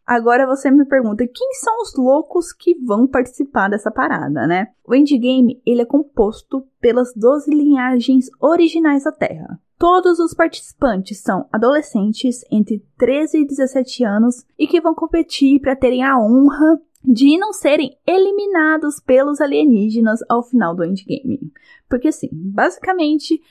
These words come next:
só tem uma linhagem que vai sobreviver e vai ser super incestuosa, porque <laughs> ela vai ter a honra de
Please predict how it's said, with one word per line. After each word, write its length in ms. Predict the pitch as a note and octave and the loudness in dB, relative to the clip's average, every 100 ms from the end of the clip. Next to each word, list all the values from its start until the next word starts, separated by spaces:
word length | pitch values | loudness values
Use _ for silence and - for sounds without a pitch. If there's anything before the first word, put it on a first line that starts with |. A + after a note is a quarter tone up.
| _ | _
só 160 | - B3 | -6 -4
tem 320 | A3+ A#3+ A3+ - | -2 -4 -6 -6
uma 240 | F4 F#4+ | -2 -2
linhagem 460 | F#4 F4+ D#4 D4+ D#4 | -2 -2 -2 0 0
que 140 | C#4+ | 0
vai 120 | C#4+ C#4 | -2 0
sobreviver 760 | C4 B3+ B3+ C4 A3 G#3 B3+ _ _ - | 0 0 -2 -2 -2 -2 -4 _ _ -4
e 80 | |
vai 100 | G#3+ | -2
ser 160 | G#3+ A3+ | 0 -2
super 560 | - - E4+ F#4+ F4 - | -2 -4 0 0 -2 0
incestuosa, 880 | D4+ - D4 - C4+ G#3+ G3+ A3+ B3+ - _ _ | -2 0 -4 -2 0 2 2 2 -2 -4 _ _
porque 440 | - C#4+ - B3+ C#4 | -4 -4 0 2 2
<laughs> 1000 | D#4+ - - _ _ - - - F#4+ - | 0 -6 -18 _ _ -20 -16 -16 -6 0
ela 160 | F4 | 2
vai 140 | E4 E4 | 2 0
ter 100 | D4+ | -2
a 180 | D#4+ D#4 | 0 2
honra 400 | B3 D4+ D4+ F#4 E4+ F4+ | 4 4 4 2 -2 -4
de 340 | A#3 - | -4 0